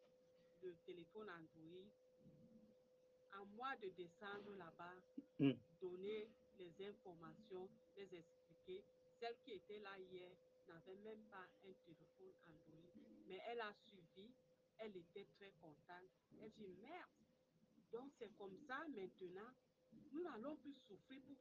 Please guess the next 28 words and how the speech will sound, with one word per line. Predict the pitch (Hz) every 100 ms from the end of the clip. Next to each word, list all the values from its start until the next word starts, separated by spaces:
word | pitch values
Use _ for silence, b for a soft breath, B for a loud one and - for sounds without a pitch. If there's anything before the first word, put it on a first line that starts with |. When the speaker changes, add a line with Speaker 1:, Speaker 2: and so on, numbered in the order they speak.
| 233
Speaker 1:
vendre | 226 233
nos | 220
marchandises. | 220 165 165 175 170 302 381 - - - - - - - -
Vraiment, | 202 214 240
je | 220
vais | 196 233
m'accrocher | 175 170 190 156 - -
à | 170 160
vous. | 196 247 - - - - - 247
Même | 285
s'il | - 311
faut | - 269 247
que | 254
j'achète | 220 180 170 226 233
un | 233 233
téléphone, | 196 160 - 214 247 - - - - -
je |
vais | 185
me | 254 240
sacrifier | 233 190 - 180 240
à | 196
avoir | 175 202
un | 214 214
téléphone, | 180 165 - 233 320 - - - - - - - -
un | 262
smartphone, | 254 240 233 247 - 254 269 285 - - - -
pour | 294 370
pouvoir | 294 254 220 226 285 277 262